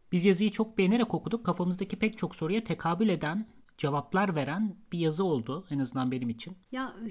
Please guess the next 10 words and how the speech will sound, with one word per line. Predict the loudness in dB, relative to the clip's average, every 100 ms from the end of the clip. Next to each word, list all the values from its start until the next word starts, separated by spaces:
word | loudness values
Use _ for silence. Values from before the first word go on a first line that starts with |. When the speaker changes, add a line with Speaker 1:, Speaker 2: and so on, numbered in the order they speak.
| -8 -6
Speaker 2:
Huber'in | -4 -2 0 0
derdi, | -2 -4 -4 -4
e, | -6 -6 -6 -6 -6 -6 -4
hani | -2 -2
biz | -2 -4 -10 -14 _
işte | -18 -10 -10
iklim | -10 -6 -2 -2 -4
krizinin | -8 -8 -4 -2 -2
geliyor | -2 -2 -2 -4
olduğunu, | -4 -6 -6 -6 -6 -8